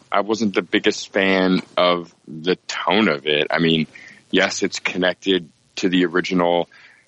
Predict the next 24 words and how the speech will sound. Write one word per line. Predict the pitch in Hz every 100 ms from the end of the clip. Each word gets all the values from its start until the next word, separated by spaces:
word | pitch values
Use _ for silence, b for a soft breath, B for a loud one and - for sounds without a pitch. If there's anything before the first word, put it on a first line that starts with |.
| _ -
first | 90 -
two | - 98
Ghostbusters | 90 104 92 85 - 82
movies, | 87 85 78 85 82 78
but | - 85 82 - b b b -
it | 104
just | 123 113
didn't | - 120 120 -
seem | - 123 113
like | 107 104 -
it |
was | - 95
very | 104 90
funny | - - - 85 110 117 71 - -
at | 98 101 - -
all. | 90 87 71 71
It | -
seemed | - 92 76
very | 80 92 92 87
serious | - 90 82 82 82 82
for | - 87
a |
Ghostbusters | 82 82 - 82 - 82 -
movie. | 82 73 78 78